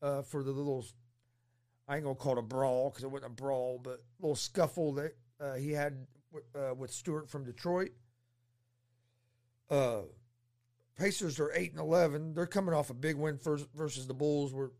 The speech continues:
they beat them by, like, thirty points. They just, man, they look, they looked good. They're, Pacers are finally getting healthy. And, uh, a healthy Pacers team, can, if they're playing unselfish and the ball's moving, can be a, a dangerous team.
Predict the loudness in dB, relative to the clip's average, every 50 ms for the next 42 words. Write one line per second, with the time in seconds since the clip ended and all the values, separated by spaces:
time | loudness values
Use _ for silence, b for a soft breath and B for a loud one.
0 | _ _ _ -8 -6 -4 -4 -4 -2 -2 0 0 0 -2 -2 0 0 2 2 0
1 | -4 -4 -4 -4 -2 -4 -6 -8 -10 -10 -6 -6 -8 -6 -8 -12 -12 -14 -20 _
2 | _ _ _ -10 -6 -6 -6 -6 -6 -8 -10 -10 -16 _ _ _ _ -8 -8 -4
3 | -2 -2 -2 -2 -6 -14 -8 -2 0 0 0 0 -2 -6 -6 -14 _ _ _ _
4 | _ _ _ _ _ _ _ _ _ _ _ _ _ 4 4 4 4 2 0 0
5 | 2 4 4 4 4 4 2 0 -2 -4 -4 -2 -2 -2 -2 -2 -6 -14 -18 -18
6 | -20 _ _ _ B B B B B B B B B B _ _ -8 -6 -4 -4
7 | -4 -4 -6 -6 -10 -10 -6 -2 2 2 2 2 2 -4 -6 -6 -2 2 2 2
8 | 2 0 -6 -6 -6 -6 -6 -6 -8 -10 -12 -12 -10 _ -12 -6 -4 -6 -6 -4
9 | -2 0 0 2 0 -2 -4 -8 -14 -16 _ _ _ _ _ _ -6 -4 -4 -4
10 | -2 0 2 2 2 2 -2 -4 -4 -4 -6 -8 -8 -10 -10 -12 -4 0 4 4
11 | 6 4 4 0 -2 -4 -4 -4 -6 -10 -12 -14 -14 -14 -12 -8 -4 -2 0 0
12 | 0 -2 -2 -4 -4 -4 -2 -2 -2 -2 -2 -4 -8 -8 -8 -8 -8 -6 -4 -4
13 | -2 -4 -4 -6